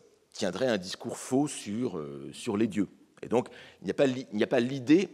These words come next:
a priori, en tout cas, il n'y a pas le concept de fiction à, à propre-, il y a l'opposition entre un discours faux et un discours vrai sur les dieux.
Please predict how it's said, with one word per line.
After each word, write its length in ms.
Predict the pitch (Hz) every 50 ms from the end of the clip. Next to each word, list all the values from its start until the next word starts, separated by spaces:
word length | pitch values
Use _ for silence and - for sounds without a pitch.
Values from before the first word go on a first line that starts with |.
| - - -
a 100 | - 110
priori, 480 | - - - 120 127 135 135 170 147
en 60 | 110 101
tout 60 | -
cas, 80 | - 151
il 60 | 127
n'y 60 | 104
a 20 | 92
pas 100 | 175 160
le 80 | 131
concept 600 | 127 - 147 147 - - - 180 180 - - - 120 -
de 420 | - 92 107 127 127 135 139 - - - -
fiction 640 | - - - 120 107 - - - 143 156 175 165 127 - -
à, 180 | - 92 -
à 60 | - 98
propre-, 180 | - 120 -
il 80 | 92 98
y 60 | 104
a 100 | 110 107 - - - -
l'opposition 680 | - 123 123 - 127 104 104 101 - - - 143 151 -
entre 280 | 92 95 104 - - 107
un 100 | 98 98
discours 360 | 92 92 82 - - 87 -
faux 240 | - - 104 120 -
et 140 | - 95 98
un 80 | 92 90
discours 300 | 87 85 - - 90 78
vrai 300 | 73 73 78 101 107 - - - - -
sur 320 | - - - 107 101 87
les 80 | 92 95
dieux. 180 | 78 76 69